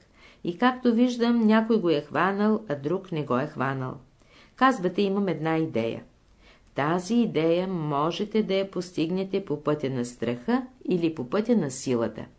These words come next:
По пътя на заека сте постигнали своето желание, придобили сте живот, а по пътя на хрътката сте постигнали своето желание да хванете заека.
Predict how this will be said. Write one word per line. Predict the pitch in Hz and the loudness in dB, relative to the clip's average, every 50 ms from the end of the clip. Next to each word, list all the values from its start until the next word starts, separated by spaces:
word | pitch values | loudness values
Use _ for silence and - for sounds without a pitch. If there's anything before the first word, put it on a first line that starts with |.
| _ _ _ _ - - - - - - _ - | _ _ _ _ -20 -20 -20 -20 -20 -18 _ 4
По | 220 233 233 | 4 4 6
пътя | 277 294 294 294 277 226 | 6 6 6 6 6 6
на | 202 180 180 | 6 4 4
заека | 160 160 175 175 170 160 165 165 - 254 240 | 2 2 2 2 4 2 2 2 2 0 0
сте | - - 165 - | 0 -2 -4 -4
постигнали | - 170 160 - 240 240 220 208 185 170 165 165 | -4 -6 -2 0 2 2 4 2 2 2 0 -2
своето | - - 165 180 175 160 165 160 143 | -2 0 0 2 2 2 2 0 -2
желание, | - - 123 131 131 139 165 190 208 214 226 233 226 | 0 0 0 2 2 2 2 2 2 2 2 2 0
придобили | - 165 139 131 127 117 - 160 180 202 214 | 0 -2 -2 0 -2 0 0 2 2 2 0
сте | 214 - - 240 | 0 0 0 0
живот, | 240 240 254 240 226 190 151 - - - _ _ _ _ - - - - - - | 2 2 2 2 4 4 2 2 -2 -10 _ _ _ _ -20 -20 -20 -20 -12 -6
а | - 143 151 | -4 -4 -2
по | - 147 135 135 | -2 -2 -2 0
пътя | 143 165 160 208 190 | 2 2 2 4 2
на | 185 170 156 | 2 2 0
хрътката | 160 - 160 185 196 190 - - 208 202 - 147 | -2 0 0 0 0 0 -2 -2 -2 -2 -2 -4
сте | 143 - - 143 143 | -6 -4 -6 -6 -6
постигнали | - 143 135 - - 214 220 208 196 185 165 165 | -4 -6 -6 -2 0 0 0 2 0 0 -2 -4
своето | 160 - 160 180 175 175 175 170 160 | -4 -2 0 2 2 2 0 0 -2
желание | 156 156 135 139 147 151 175 185 185 180 156 | 0 0 0 2 2 0 0 0 0 -2 0
да | 127 131 131 | 0 0 -2
хванете | 131 - 113 117 135 151 156 156 - 151 | -2 -2 -2 -2 -2 -2 -4 -4 -4 -4
заека. | 135 139 135 131 131 123 120 - - 135 | -2 -2 -2 0 -2 -2 -4 -8 -12 -16